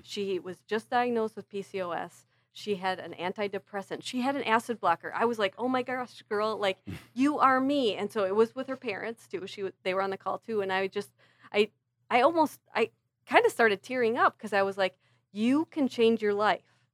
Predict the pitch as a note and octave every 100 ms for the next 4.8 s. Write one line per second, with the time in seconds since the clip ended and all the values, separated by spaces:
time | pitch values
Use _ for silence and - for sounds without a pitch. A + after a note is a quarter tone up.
0 | _ _ _ _ _ G3+ A#3+ C#4 D#4 D#4
1 | C4 A#3+ G#3 - A3+ B3+ B3 A3+ F#3+ F3
2 | - G#3 A3+ A3+ G#3 F#3 F#3+ G3 G3+ G3
3 | F#3+ - - _ _ G3 F#3+ B3 C#4 C4
4 | A#3 A3+ - G3+ G3 D3 -